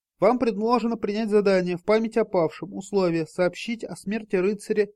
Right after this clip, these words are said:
его собратьям из Ордена. Награда: сто золотых, пятьсот опыта, пять к дружелюбию с Орденом Плачущей Богини принять.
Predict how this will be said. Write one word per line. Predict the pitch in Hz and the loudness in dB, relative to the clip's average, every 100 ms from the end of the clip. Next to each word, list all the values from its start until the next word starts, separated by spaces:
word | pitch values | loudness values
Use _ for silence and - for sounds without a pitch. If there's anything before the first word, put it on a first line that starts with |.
| _ | _
его | 139 160 214 | -4 4 4
собратьям | 208 170 196 196 202 | 4 2 0 0 -2
из | 202 | -2
Ордена. | 160 151 135 147 151 | 2 2 2 -4 -2
Награда: | 180 185 180 156 | -4 0 0 0
сто | 156 - 214 | -4 2 4
золотых, | 214 208 196 156 - | 6 2 2 -4 -6
пятьсот | 151 - 208 214 | -12 -2 -2 0
опыта, | 185 156 156 147 | -2 -2 -6 0
пять | 220 233 | 6 6
к | 208 | 6
дружелюбию | 196 208 175 202 220 220 | 0 0 0 -2 -2 -4
с | - | 4
Орденом | 220 202 202 202 | 4 4 -2 -4
Плачущей | 196 196 185 - | -2 -2 -4 -6
Богини | 196 196 175 160 | -2 -2 -2 -4
принять. | 160 170 175 139 | -4 -4 -4 -4